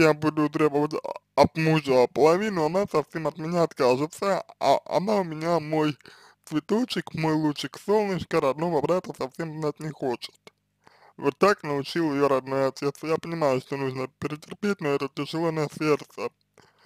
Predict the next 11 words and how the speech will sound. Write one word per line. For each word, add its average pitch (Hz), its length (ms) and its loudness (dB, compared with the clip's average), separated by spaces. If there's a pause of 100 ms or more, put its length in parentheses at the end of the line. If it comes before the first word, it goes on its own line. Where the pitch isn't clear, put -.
(340)
Дочь 165 380 4
у-, 110 120 -8
у-, 139 400 -10 (100)
уже 147 260 8
взрослая, 139 600 8
ей 151 260 0
восемнадцать 139 600 -4
лет 190 280 0
и - 40 -8
полностью 160 540 -6
под 147 260 -2